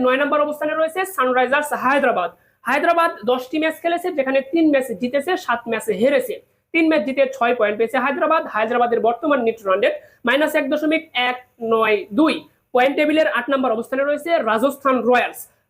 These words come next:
রাজস্থান রয়্যালস এগারোটি ম্যাচ খেলেছে, যেখানে তিন ম্যাচ জিতেছে, আট ম্যাচ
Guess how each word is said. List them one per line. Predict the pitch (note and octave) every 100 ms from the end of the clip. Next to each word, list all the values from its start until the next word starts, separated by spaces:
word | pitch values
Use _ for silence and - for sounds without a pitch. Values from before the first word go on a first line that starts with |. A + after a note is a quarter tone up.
| A#3
রাজস্থান | B3+ F4 F4+ E4+
রয়্যালস | E4+ E4 -
এগারোটি | C4+ C#4+ D4 D4
ম্যাচ | D4 D4
খেলেছে, | D#4+ D#4+ D#4+
যেখানে | D4 C4+ C4+ C4+
তিন | D#4 D#4 C#4+
ম্যাচ | C4 - F3
জিতেছে, | A3+ B3+ C4 F4 A4+ - -
আট | B3 B3+
ম্যাচ | A#3+ A3+